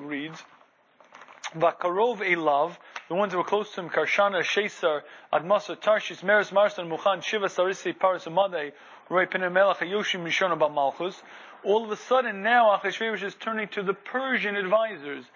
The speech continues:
because in fact the Chachamim, the, the Rabbanan would not answer. So having no choice, he turns to these seven advisors, the Roe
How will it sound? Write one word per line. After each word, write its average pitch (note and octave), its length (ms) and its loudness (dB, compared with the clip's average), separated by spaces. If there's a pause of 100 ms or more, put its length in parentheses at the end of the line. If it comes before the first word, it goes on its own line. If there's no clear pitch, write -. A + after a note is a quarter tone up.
(320)
because E3+ 360 -2
in F3+ 100 -12
fact F#3+ 380 0
the E3+ 160 -8
Chachamim, G3+ 760 -4 (420)
the, D#3+ 360 -2 (280)
the F3 80 0
Rabbanan E3+ 560 2
would E3 180 2
not F3+ 260 4
answer. E3+ 520 -2 (300)
So F#3 180 2
having G3 320 4
no G3+ 120 2
choice, A#3+ 400 0
he G3 100 -8
turns A3 360 -2
to G3 140 -6
these G#3 240 0
seven G#3 300 2
advisors, F#3+ 680 2
the E3 100 2
Roe G3 220 4